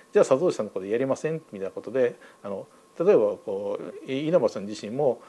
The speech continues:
あの、「佐藤さんでやらせてください」って、私もやってほしいというふうに思ってましたので、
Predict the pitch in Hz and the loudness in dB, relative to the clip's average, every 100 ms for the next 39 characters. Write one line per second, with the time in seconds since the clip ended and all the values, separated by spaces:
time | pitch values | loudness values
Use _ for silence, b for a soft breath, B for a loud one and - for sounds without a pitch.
0 | B - 104 104 - - 123 - 87 104 | B -10 -8 -8 -10 -8 -8 -6 -6 -2
1 | 120 120 127 110 110 - 107 131 185 117 | -2 -2 -6 -4 -6 -6 -8 -4 -2 -2
2 | 151 - 107 - - 101 95 113 123 - | -2 -6 -14 -12 -10 -10 -12 -8 -8 -8
3 | 131 123 113 110 147 101 | -10 -8 -8 -4 0 0